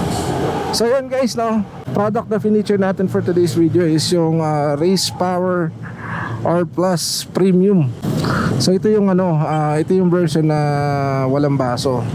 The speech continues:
Ito yung may preload adjuster tsaka rebound adjuster. And then, ah, yung shock pala na to, ito talaga yung, ano, eh,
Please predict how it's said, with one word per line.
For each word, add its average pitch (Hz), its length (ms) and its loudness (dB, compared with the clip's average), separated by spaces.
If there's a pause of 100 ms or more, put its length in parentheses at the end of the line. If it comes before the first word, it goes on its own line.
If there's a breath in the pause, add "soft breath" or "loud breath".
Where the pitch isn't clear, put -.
(120)
Ito 175 80 2
yung 175 320 2
may 170 400 2 (240)
preload 185 480 2
adjuster 160 560 0
tsaka 139 400 0
rebound 143 400 0
adjuster. 135 640 0 (1200)
And 160 160 2
then, 165 400 2
ah, 156 400 0
yung 156 320 0 (640)
shock 143 240 -2
pala 160 160 0
na 165 160 2
to, 147 320 0
ito - 160 -2
talaga 156 240 0
yung, 156 240 2
ano, 151 80 2
eh, 120 240 0